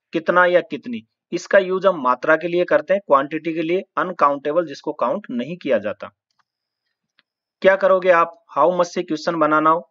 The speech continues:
तो मात्रा को how much में बदल दो और how much के बाद वो नाउन आएगी, फिर हेल्पिंग वर्ब, सब्जेक्ट और मेन वर्ब। जैसे I have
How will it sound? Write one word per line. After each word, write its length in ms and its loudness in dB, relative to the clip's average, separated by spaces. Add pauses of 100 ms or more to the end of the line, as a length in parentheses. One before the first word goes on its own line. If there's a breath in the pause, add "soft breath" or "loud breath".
(120)
तो 100 -6
मात्रा 380 2
को 240 -2
how 160 2 (120)
much 160 -4
में 120 -4
बदल 260 0
दो 160 -6 (400)
और 180 0
how 200 4 (100)
much 200 0
के 160 -4
बाद 320 2 (200)
वो 60 -10
नाउन 380 -2
आएगी, 260 0
फिर 200 -6
हेल्पिंग 320 -6
वर्ब, 140 0
सब्जेक्ट 480 -4
और 140 2
मेन 200 -8
वर्ब। 200 -14
जैसे 240 -4 (480)
I 200 4
have 200 2